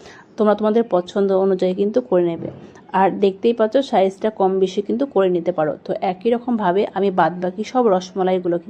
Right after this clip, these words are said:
রেডি করে নিচ্ছি। আর এই রসমালাইগুলো রেডি করতে কিন্তু ভীষণই মজা লাগছে।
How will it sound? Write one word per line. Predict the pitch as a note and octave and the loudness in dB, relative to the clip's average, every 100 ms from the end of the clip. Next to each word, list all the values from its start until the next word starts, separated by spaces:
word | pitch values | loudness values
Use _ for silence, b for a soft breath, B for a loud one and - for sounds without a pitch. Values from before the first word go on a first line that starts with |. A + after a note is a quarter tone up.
| - | -6
রেডি | F#3+ F3+ E3+ | -2 0 0
করে | E3+ F3 | -2 -2
নিচ্ছি। | F3 - - - B B B | -2 -6 -10 -10 B B B
আর | G3 G3 | 2 2
এই | A3 A#3 B3 | 4 4 6
রসমালাইগুলো | G3+ - A3+ A3 A#3 A#3 | 4 2 -2 0 4 4
রেডি | F#3+ G3 | 4 2
করতে | G3 G#3+ B3+ | -2 -2 -2
কিন্তু | A#3+ B3 A3+ - | -2 -2 -4 -4
ভীষণই | - F#3 - G#3+ G#3 | -8 -8 -2 0 2
মজা | F3 E3 D#3 | 2 0 -2
লাগছে। | E3+ D#3+ - | -4 -6 -12